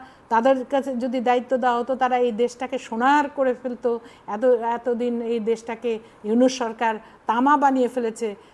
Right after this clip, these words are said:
আর আগের সরকার তো হীরা রেখে, করে ফেলেছিল, হীরার থেকে, আহ, অন্তত এইসব লোকেরা সোনা বানাতে পারতো, কিন্তু ইউনূস সরকার এসে তামা বানিয়ে ফেলেছে। কিন্তু ইউনূস স-, ইউনূস সরকার কী করেছে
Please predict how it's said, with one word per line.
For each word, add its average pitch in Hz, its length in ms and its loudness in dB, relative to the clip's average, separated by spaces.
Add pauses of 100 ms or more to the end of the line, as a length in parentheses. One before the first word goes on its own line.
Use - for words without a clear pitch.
আর 214 460 0
আগের 220 300 -2
সরকার 240 420 -8
তো - 60 -2
হীরা 220 380 2
রেখে, 277 220 -4 (180)
করে 240 180 0
ফেলেছিল, 226 500 -6 (320)
হীরার 254 280 4
থেকে, 233 320 -2 (360)
আহ, 208 240 -8
অন্তত 220 460 -2 (280)
এইসব 226 400 -4
লোকেরা 208 420 -6 (220)
সোনা 254 300 0
বানাতে 233 280 -2
পারতো, 196 320 -10
কিন্তু 202 380 -10 (280)
ইউনূস 247 260 0
সরকার 220 360 -8
এসে 196 220 -14
তামা 214 280 -4
বানিয়ে 190 280 -6
ফেলেছে। 165 380 -10 (400)
কিন্তু 226 260 -6
ইউনূস 349 540 2
স-, 359 160 -6
ইউনূস 285 360 0
সরকার 320 400 -2 (480)
কী 320 180 4
করেছে 302 600 -2